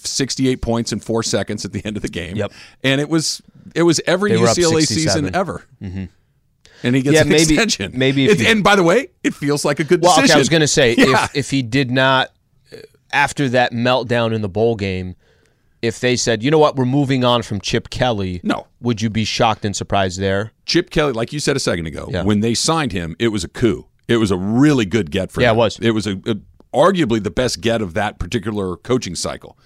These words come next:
Speaker 1: They did a great job. He's been okay. He hasn't been bad. He hasn't been good. He's been okay. For U C L A, okay in that, in basketball, okay is not good enough. In
Speaker 2: No.
Speaker 1: football, okay is good enough. That's kinda, and that's kinda where they are.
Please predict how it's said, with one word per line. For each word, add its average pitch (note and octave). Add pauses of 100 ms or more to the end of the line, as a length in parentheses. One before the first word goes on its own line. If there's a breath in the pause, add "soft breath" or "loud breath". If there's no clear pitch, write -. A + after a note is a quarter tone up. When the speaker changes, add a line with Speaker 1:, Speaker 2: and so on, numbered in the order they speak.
(140)
Speaker 1:
They A#2+
did B2+
a A2+
great G2+
job. F#2+ (480 soft breath)
He's F3
been D#3+ (640)
okay. G#2+
He F#2+
hasn't A2
been D3+
bad. C3
He A2
hasn't G#2+
been D#3
good. F3
He's G2+
been A#2+
okay. C3 (300 soft breath)
For C3
U E3
C -
L F#3
A, C3 (160)
okay C#3+ (120)
in A#2
that, A2+
in G#2+
basketball, F3+
okay C#3+
is C3+
not B2+
good A2
enough. F2
In G#2+
Speaker 2:
No. C3+
Speaker 1:
football, B3 (240 soft breath)
okay F3+
is F#3+
good G2
enough. - (640)
That's E3
kinda, G3
and D#3+
that's E3
kinda E3+
where E3+
they G3
are. A3